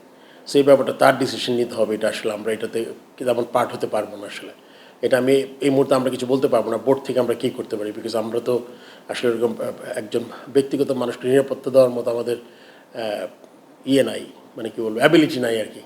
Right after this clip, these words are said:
সাকিব is going through a difficult phase of his life, সব দিক থেকেই। আহ, আমার আসলে খুব বেশি কিছু বলার ছিল না। আম, তাকে বোঝানোর চেষ্টা করি নাই, সে যে কারণটা দেখিয়েছে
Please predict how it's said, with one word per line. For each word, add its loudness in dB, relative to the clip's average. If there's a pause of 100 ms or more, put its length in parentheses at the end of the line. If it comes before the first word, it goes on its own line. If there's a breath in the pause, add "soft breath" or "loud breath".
(160)
সাকিব 4
is 6
going 4
through 2
a 6
difficult 4 (180)
phase 6
of -4
his -2
life, 0 (680 soft breath)
সব 8
দিক 0
থেকেই। -2
আহ, -6
আমার 2
আসলে -4
খুব 0
বেশি 2
কিছু 0
বলার 8
ছিল -4
না। 0
আম, -12 (2500)
তাকে 4
বোঝানোর 6
চেষ্টা -2
করি 2
নাই, 4
সে -2
যে -4
কারণটা 4
দেখিয়েছে -2